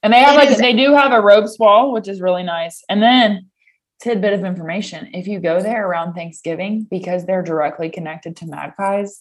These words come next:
Speaker 1: it smells glorious in there.
Speaker 2: Oh, I bet. Holy
Speaker 1: Mm, it's
Speaker 2: smokes.
Speaker 1: so good. Anyways.
Speaker 2: Yeah. Um, but it is, it is truly, like, you kind of walk in,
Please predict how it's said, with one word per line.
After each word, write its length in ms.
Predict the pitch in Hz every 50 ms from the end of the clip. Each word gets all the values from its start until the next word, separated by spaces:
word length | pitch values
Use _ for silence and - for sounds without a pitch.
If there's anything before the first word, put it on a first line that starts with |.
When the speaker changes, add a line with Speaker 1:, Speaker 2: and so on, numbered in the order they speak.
| -
Speaker 1:
it 120 | 170 170 _
smells 320 | - - 175 170 160 160
glorious 560 | - - 156 151 131 104 85 76 - - -
in 100 | - 87 85
there. 220 | - - 175 _ _ _ _ _ _ _ _ _ _ _ _ _ - -
Speaker 2:
Oh, 40 | 214
I 400 | 214 214 214 208 196 196 185 190
bet. 580 | 180 180 175 165 175 185 185 185 - - _ - - - _ _
Holy 200 | - 202 208 196
Speaker 1:
Mm, 20 | -
it's 120 | 147 143
Speaker 2:
smokes. 460 | - - - 135 156 - - - 139
Speaker 1:
so 160 | 147 147 143
good. 340 | 135 135 120 113 101 92 - - _ _ -
Anyways. 520 | 147 147 131 120 101 87 87 - - - -
Speaker 2:
Yeah. 300 | 226 220 208 - - - - - 240 247 247 226 208 190
Um, 220 | 185 180 170 156 _ _ _ _ _ -
but 180 | - 247 277 262
it 260 | - 311 359 330 294 262
is, 160 | 294 254 240 240 - _ -
it 140 | 247 - -
is 360 | - 294 320 320 311 269 - -
truly, 600 | - - - - 294 285 294 294 294 302 302 285
like, 240 | 262 240 226 220 -
you 140 | 233 240 226
kind 340 | 233 - - 320 370 370 277
of 60 | 233
walk 400 | 208 220 226 233 240 247 240 247
in, 580 | - - 202 202 202 214 226 254 277 285 294 302